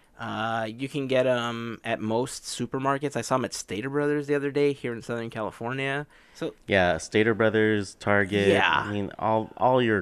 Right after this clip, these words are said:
Speaker 1: They're
Speaker 2: grocery stores.
Speaker 1: pretty much available
Speaker 2: It's just,
Speaker 1: everywhere.
Speaker 2: it is funny though. Like on eBay, <laughs> they're selling for, like, fifteen bucks, ten dollars, and I'm trying to see, like, thirty dollars. Thirty dollars for a three pack.
Speaker 1: Yeah, it's kind of
Speaker 2: <laughs> It's like,
Speaker 1: insane.
Speaker 2: jeez.
Speaker 1: It's kind of insane.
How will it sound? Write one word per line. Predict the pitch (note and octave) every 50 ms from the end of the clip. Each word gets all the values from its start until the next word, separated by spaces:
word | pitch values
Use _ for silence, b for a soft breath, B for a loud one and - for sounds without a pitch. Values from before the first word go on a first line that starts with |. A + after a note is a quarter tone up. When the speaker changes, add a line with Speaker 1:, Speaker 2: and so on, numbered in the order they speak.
| D#2 - -
Speaker 1:
They're | G3 G3+
Speaker 2:
grocery | - - - E2 D#2+
stores. | - - - E2 E2
Speaker 1:
pretty | A3+ G3+ F#3+ F#3 E3+
much | D3 C3 - -
available | A2+ A2+ A2 G#2+ G#2 A#2
Speaker 2:
It's | A#2+ - -
just, | F3 D#3+ -
Speaker 1:
everywhere. | D#2 C2+ - - - - -
Speaker 2:
it | D3+ C#3+
is | D3 E3 F3 D3+
funny | - - - C#3 C3+ D3+ D3+ C3
though. | G2 G#2 G2 F2+
Like | F#2 F#2+ F#2 G#2
on | G2+ G2+
eBay, | - - A#2+ A#2+ A#2 G#2+ G2 F#2 F#2+
<laughs> |
they're | F2+ A2 G#2
selling | - - - - - D3 D3 C#3
for, | C#3+ - C3
like, | G#2+ G2+ G2 -
fifteen | - - A#2+ G#2+ - - - G#2+ G#2 F#2+
bucks, | E2 G2+ G2 G2+ G2 - - - - B B B B B
ten | - - G#2 G2+ G#2+ G2+
dollars, | F#2+ F#2 F#2 F#2+ F#2+ F#2+ F#2+ F#2+ G2 G2 F#2+
and | G2 F2+ E2 E2+ E2 B B B B B B B B B
I'm | - - G2 -
trying | - A#2+ B2 C#3+
to | C3+
see, | - - - A2 G2+ - - - _ _ _ _ -
like, | - - -
thirty | - C3+ C#3 D3 D3 C#3+
dollars. | B2+ A#2+ A2 G#2 F#2 F2 E2 D#2+ E2+ - - - - - _ _ _
Thirty | D3 D3 D3 E3 D3
dollars | C#3+ C#3 C3+ A#2 G#2+ -
for | - - G#2
a | F#2
three | - - A2 G#2+ G#2+
pack. | - - G2+ F2+ - -
Speaker 1:
Yeah, | C3 C3 A#2+ A2 A2 G#2+ G#2+ -
it's | - B2+ - G3+
kind | - G3+ F#3+ F3+
of | D#3 B2+
Speaker 2:
<laughs> |
It's | A#2+ A2
like, | G#2+
Speaker 1:
insane. | F#2+ - - G2+ D#2+ B2 C3 A#2+ F2+ D2+
Speaker 2:
jeez. | - - - - - _ _ _ _ -
Speaker 1:
It's | - C3 C3 - -
kind | D3 C#3 B2
of | G2+
insane. | C#2+ E2+ A2 - - - - -